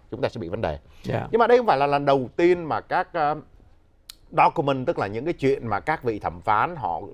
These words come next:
Speaker 1: tính quyết định như thế nào đó,
Speaker 2: Dạ.
Speaker 1: được lộ ra, anh Tường Thắng ơi.
Speaker 2: Bị rò rỉ đó.
Speaker 1: Nó đã, nó đã bị, trước đây đã bị rồi chứ phải không?
Speaker 2: À, à.
Speaker 1: Và cái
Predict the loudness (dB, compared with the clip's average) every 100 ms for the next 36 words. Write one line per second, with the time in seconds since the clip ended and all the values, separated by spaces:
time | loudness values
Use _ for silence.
0 | 0 0 4 2 2 -2 -2 0 0 -2
1 | -6 -12 -12 -12 -12 -8 -2 4 4 4
2 | 2 0 -2 -8 -8 -2 2 2 2 2
3 | 0 -2 2 4 4 2 0 -2 -2 -2
4 | 4 4 2 2 6 6 6 6 6 6
5 | 4 2 -4 0 2 0 -4 -12 -16 -16
6 | -18 0 4 4 2 0 0 0